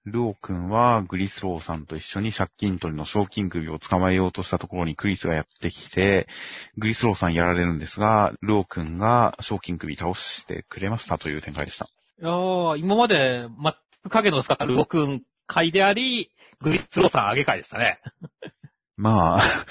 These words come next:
Speaker 1: <laughs> 上がりましたっけ？
Speaker 2: <laughs> 多少上がったんじゃないですか、グリスローさん。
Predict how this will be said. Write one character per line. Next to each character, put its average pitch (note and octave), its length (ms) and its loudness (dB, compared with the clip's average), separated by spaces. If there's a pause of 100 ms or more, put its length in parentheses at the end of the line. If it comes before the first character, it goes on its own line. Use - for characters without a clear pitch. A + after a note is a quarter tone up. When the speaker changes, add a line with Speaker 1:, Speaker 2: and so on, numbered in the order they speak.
(260)
Speaker 1:
<laughs> - 80 2
上 G2+ 40 2
が A#2 100 6
り A#2+ 80 2
ま A#2+ 60 4
し - 80 0
た F#2+ 80 2
っ - 100 -4
け？ - 200 -10 (720)
Speaker 2:
<laughs> G3+ 80 -4 (1500)
多 F#3+ 140 0
少 F4+ 140 6
上 E4 180 10
が A4+ 60 8
っ A4 60 4
た F4+ 120 6
ん C#4 40 6
じ G#3 60 6
ゃ - 20 8
な - 0 -
い - 20 -
で - 20 2
す - 60 -6
か、 G#2 80 -6
グ A2 100 -4
リ G#2+ 60 -4
ス - 80 -8
ロ G2+ 80 -4
ー - 20 -20
さ F2 80 -4
ん。 - 40 -14